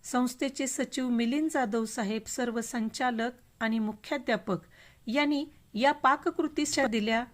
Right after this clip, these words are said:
आणि प्रथम क्रमांकाच्या सौ राणी अर्जुन अरबुने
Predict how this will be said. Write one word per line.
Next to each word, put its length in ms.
आणि 180
प्रथम 460
क्रमांकाच्या 760
सौ 260
राणी 320
अर्जुन 460
अरबुने 480